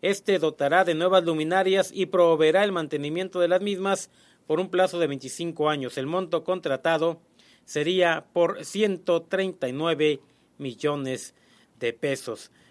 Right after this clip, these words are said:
Pues son más, eh, los asuntos, los, eh, señalamientos negativos que positivos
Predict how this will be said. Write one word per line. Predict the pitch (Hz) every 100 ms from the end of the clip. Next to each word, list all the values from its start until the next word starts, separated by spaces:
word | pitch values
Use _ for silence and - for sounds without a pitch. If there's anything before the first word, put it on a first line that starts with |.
| _
Pues | 147 143
son | 202
más, | 202 208 202 -
eh, | 139
los | 135 139 139 - -
asuntos, | 131 180 196 190 170 139
los, | 139 131 -
eh, | 127 120
señalamientos | 117 143 139 135 156 196 - 160
negativos | 175 185 151 180 170 165
que | - 175
positivos | 175 151 - 196 190 175